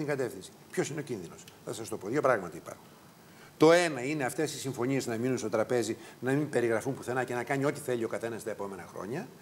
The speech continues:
Πράγμα που έγινε, ανάλογες αποφάσεις είχαν πάρθει από τον οσε το ενενήντα δύο και, ε, τα, γιατί τράβηξα έγγραφο από το φάκελο του οσε και είναι ακριβώς όπως σας το λέω και πήγαν στις καλένδες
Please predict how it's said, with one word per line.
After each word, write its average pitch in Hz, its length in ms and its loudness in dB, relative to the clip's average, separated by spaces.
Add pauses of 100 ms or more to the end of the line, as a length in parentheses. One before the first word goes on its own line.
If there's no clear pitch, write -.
(220)
Πράγμα 151 360 6
που 143 160 2
έγινε, 151 680 4 (440)
ανάλογες 170 600 6
αποφάσεις 156 400 2
είχαν 147 180 -2
πάρθει 135 240 4
από 156 100 2
τον 147 100 0
οσε 147 180 2
το 151 100 0
ενενήντα 139 420 4
δύο 131 360 6 (240)
και, 147 180 0 (260)
ε, 160 120 -4
τα, 131 380 4
γιατί 131 220 4
τράβηξα 147 440 6
έγγραφο 113 460 2 (280)
από 123 220 2
το 120 100 0
φάκελο 127 380 2
του 123 160 -4
οσε 120 200 -2
και 127 100 -4
είναι 123 80 -2
ακριβώς 120 300 0
όπως 120 200 -2
σας 98 140 -8
το 127 80 0
λέω 127 160 6
και 139 240 0
πήγαν 143 360 4
στις - 160 -8
καλένδες 117 640 4